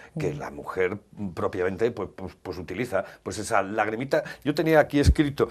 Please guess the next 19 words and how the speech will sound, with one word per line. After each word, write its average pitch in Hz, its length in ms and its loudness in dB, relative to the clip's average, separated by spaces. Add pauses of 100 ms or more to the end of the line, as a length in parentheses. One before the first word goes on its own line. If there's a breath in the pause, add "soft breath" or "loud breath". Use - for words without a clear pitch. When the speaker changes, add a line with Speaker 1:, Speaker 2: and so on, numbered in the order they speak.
(240 loud breath)
Speaker 1:
dice, 123 340 0
eh, 117 400 6
esa, 139 400 6
mm, 107 1040 -6
lágrima, 120 800 4
bueno, 113 320 0 (640 loud breath)
en 117 120 -2
un 131 60 -2
momento 123 300 -2
determinado, 110 680 2
en 110 60 0
esa 110 180 -6
primera 101 300 -4
discusión 104 500 -2
que 98 100 -8
tiene 98 200 -6
la 85 100 0
pareja, 123 460 2 (500 loud breath)
eh, 120 280 6